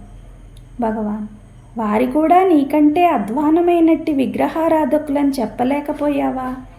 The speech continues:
ఎందుకంటే వారు ప్రతిరోజు దేహాన్ని, వస్త్రాల్ని ఎన్నిసార్లు కడగడం లేదు? దేహానికి నైవేద్యం సమర్పిస్తున్నారు.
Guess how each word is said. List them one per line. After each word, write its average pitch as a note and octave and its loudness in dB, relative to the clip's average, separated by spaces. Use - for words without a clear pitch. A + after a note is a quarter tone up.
ఎందుకంటే D#4 2
వారు F4+ 4
ప్రతిరోజు C#4+ 0
దేహాన్ని, D#4+ 2
వస్త్రాల్ని C#4 0
ఎన్నిసార్లు D4 2
కడగడం E4 2
లేదు? D4+ 0
దేహానికి D4+ 2
నైవేద్యం D4 2
సమర్పిస్తున్నారు. A#3+ -4